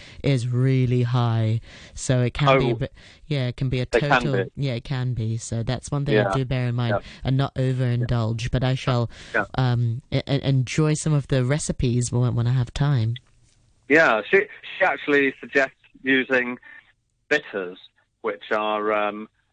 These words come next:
Speaker 2: uh, whi-, which are, um, you know, uh, that, that do
Speaker 1: Oh, like
Speaker 2: have
Speaker 1: the
Speaker 2: some
Speaker 1: bitter lemon.
Speaker 2: distillation. Well, no, they're actually, they're something that you'll find, they're tiny bottles about the size of Tabasco,
Speaker 1: Yeah.
Speaker 2: and they are dis-,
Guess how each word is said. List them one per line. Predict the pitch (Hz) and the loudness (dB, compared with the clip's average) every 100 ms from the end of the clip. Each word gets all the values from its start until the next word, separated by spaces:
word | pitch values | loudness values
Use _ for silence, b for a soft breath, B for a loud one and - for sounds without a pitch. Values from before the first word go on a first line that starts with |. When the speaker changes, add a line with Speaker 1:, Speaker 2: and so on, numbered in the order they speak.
| _ | _
Speaker 2:
uh, | 113 107 104 104 104 110 | -4 -2 0 -2 -2 -4
whi-, | 123 - _ _ _ _ _ _ _ _ | -8 -12 _ _ _ _ _ _ _ _
which | 147 127 - | -2 -2 0
are, | 117 117 113 113 | 0 2 2 2
um, | 110 110 110 | 2 0 -2
you | 117 | -2
know, | 113 107 - _ 139 | 0 0 -4 _ -12
uh, | 107 101 - 139 | -12 -12 -8 0
that, | 170 - | 0 0
that | 127 120 | -4 -4
do | 120 131 123 | 0 2 2
Speaker 1:
Oh, | 123 | 2
like | |
Speaker 2:
have | 120 113 | 2 0
Speaker 1:
the | 185 | -2
Speaker 2:
some | - | -4
Speaker 1:
bitter | 220 123 208 | -2 -2 -4
lemon. | 196 208 240 | -6 -4 -4
Speaker 2:
distillation. | 127 143 123 120 143 98 - _ _ _ B B B | -2 2 2 0 -2 -14 -18 _ _ _ B B B
Well, | 151 151 - B | 2 2 -2 B
no, | 147 147 | -2 2
they're | 147 | 2
actually, | 170 - 156 147 139 _ | 2 0 0 0 0 _
they're | - 139 | -2 0
something | 190 196 180 | 0 0 0
that | 147 | 0
you'll | 147 147 | -2 0
find, | 139 135 | 0 2
they're | 131 - | 0 0
tiny | 175 170 | -2 0
bottles | 151 143 - 110 101 - | 2 0 0 -2 -2 -8
about | - 127 117 | -2 0 -2
the | |
size | - 127 120 | -2 -2 -2
of | 113 - | -4 -8
Tabasco, | - 123 123 - 101 95 95 | -4 -2 -4 -6 -4 -2 -6
Speaker 1:
Yeah. | - 202 220 | -8 -12 -4
Speaker 2:
and | 113 117 | -2 0
they | 117 | 2
are | 113 117 113 | 2 0 -2
dis-, | 117 | -8